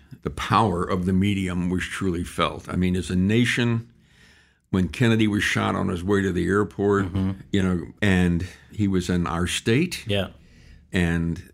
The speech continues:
Speaker 1: the, the tragedy of that as a nation,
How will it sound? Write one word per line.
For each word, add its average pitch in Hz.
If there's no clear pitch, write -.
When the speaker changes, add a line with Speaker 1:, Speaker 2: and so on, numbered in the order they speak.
Speaker 1:
the, 95
the 82
tragedy 123
of 98
that 104
as 90
a 87
nation, 120